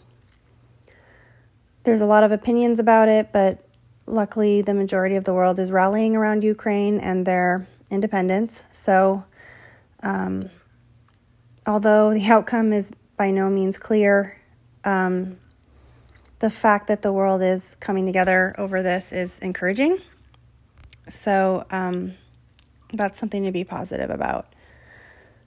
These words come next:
Um, as far as my personal life,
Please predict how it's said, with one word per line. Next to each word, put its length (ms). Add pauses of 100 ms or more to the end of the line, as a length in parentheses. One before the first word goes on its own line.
(500)
Um, 280
as 120
far 180
as 100
my 140
personal 460
life, 440